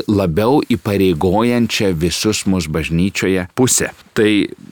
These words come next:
dekretai vėlgi tada, kaip ir sakei, yra labiau tokie specifiniai, konkrečiai tematikai, konkrečiam tai klausimui. Nebūtinai tas klausimas iki galo yra išplėtotas ir tada matysime, kad nemažai Vatikano dekretų vėliau tapo vėlesnių popiežių enciklikų mokymo dalimi,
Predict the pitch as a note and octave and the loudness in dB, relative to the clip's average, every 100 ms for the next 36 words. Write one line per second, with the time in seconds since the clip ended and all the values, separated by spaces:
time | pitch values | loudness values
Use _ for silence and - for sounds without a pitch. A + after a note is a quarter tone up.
0 | - _ - A2 A#2+ A#2 C3 F3 E3+ F#2+ | -20 _ -2 0 2 0 0 0 0 2
1 | F2+ A2 C#3+ D3 G#2+ E2 F2+ - E2+ F2+ | 0 0 -2 -2 -2 -2 -4 -4 -4 -4
2 | - E2+ D#2 A2 D3 C3 G2 E2+ D#2+ D2+ | -2 -4 -2 -2 0 0 0 0 0 0
3 | F#2+ - E2+ - F2 - E2+ - C#3 D#3+ | -2 -2 -4 -2 -4 -4 -4 -2 -2 0
4 | C#3+ C3+ C3 F#2+ - E2+ E2+ - F#2 F#2 | 0 -2 -2 -4 -2 -2 -2 -2 -2 -2
5 | E2 F2+ B2 D3 - B2 - F#2 E2+ E2+ | -2 -2 -2 -4 -2 -4 -2 -4 -4 -4
6 | - F#2 F2 E2 - F#2 A#2 C#3 D3 D#3 | -4 -4 -4 -4 -2 -2 0 0 0 0
7 | E3+ A2 A2+ G#2 G2 G#2+ A2 A#2+ G#2+ F#2+ | 0 2 2 2 0 0 0 -2 -2 -4
8 | G2+ F#2 G#2 F#2+ F#2 - - D#2+ F2+ F#2+ | -2 -2 0 0 -2 -4 -6 -4 -2 0
9 | F2 F2 F2 - E2+ D#2 F2+ C3 F3 D3+ | 0 0 -2 -2 -4 -4 -2 -2 -2 -2
10 | A2+ - F2+ F2+ F2+ E2+ A#2 - F#2 F2 | -2 -2 -2 0 -2 -2 -2 -2 -2 -2
11 | - D#2+ F2+ F2+ F2 F#2+ G#2 F2+ F#2 - | -4 -4 0 0 0 0 0 -2 -4 -6
12 | F2 F#2+ E2+ E2 - B2 E3 C#3+ G2+ F#2+ | -4 -2 -2 -4 -4 -4 -2 0 0 0
13 | A2 F#2 G2 G#2+ G2+ D2+ F2 E2 E2+ G#2+ | -2 -2 -4 -2 -4 -2 0 0 -2 0
14 | A2 G#2+ G#2 G#2+ F#2 F2+ - F#2+ F2+ - | -2 0 -2 0 0 0 -2 -2 -2 -2
15 | C3+ - B2+ - G#2+ G2 G2+ G#2+ B2 B2+ | -2 0 -2 0 0 2 0 0 -2 0
16 | B2 B2 A#2+ B2 | 0 0 0 0